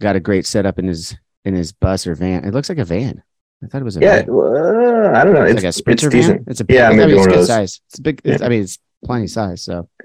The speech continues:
Speaker 2: Well, we
Speaker 1: maybe
Speaker 2: know
Speaker 1: I'll
Speaker 2: about
Speaker 1: see that.
Speaker 2: Sprinter vans with, uh, White Reaper. That was a great
Speaker 1: That's
Speaker 2: chat.
Speaker 1: Yeah, thank you, man. Yeah, I, I, I enjoyed that one. Um, yeah, Ryan's a good dude.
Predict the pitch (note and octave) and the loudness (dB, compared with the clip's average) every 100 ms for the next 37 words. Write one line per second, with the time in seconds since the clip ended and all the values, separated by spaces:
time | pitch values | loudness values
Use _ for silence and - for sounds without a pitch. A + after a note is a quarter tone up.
0 | _ _ _ _ _ _ G#2 A#2 D3 C3+ | _ _ _ _ _ _ 4 6 6 6
1 | A2+ G2+ G2+ C3 A2 F#2+ F#2 F#2 F2+ - | 4 2 4 4 6 6 6 4 4 4
2 | F2+ F#2 E2 F2+ D#2 D#2+ E2 _ A2 B2+ | 6 6 6 4 4 2 2 _ 4 4
3 | G2+ D#2 A2+ - D#2+ - _ _ _ _ | 4 2 2 2 2 0 _ _ _ _
4 | C3 F3+ B2 A2 D#3 B2+ F2+ F2+ F#2+ A#2+ | -2 2 2 0 -2 -2 -2 -2 0 0
5 | G#2+ F#2+ A2+ G#2 G#2+ A#2 G2 A#2 G#2 E2+ | 0 0 0 2 0 -2 -2 -4 -2 -4
6 | D#2+ F2 E2 - - F#2 F2 E2 D#2+ _ | -4 -6 -6 -10 -6 -4 -2 -4 -8 _
7 | - G2+ E2+ _ _ _ _ _ A#2 D#3 | -6 -4 -4 _ _ _ _ _ -2 0
8 | D#3+ D3 A#2 A2 | 0 -2 0 -2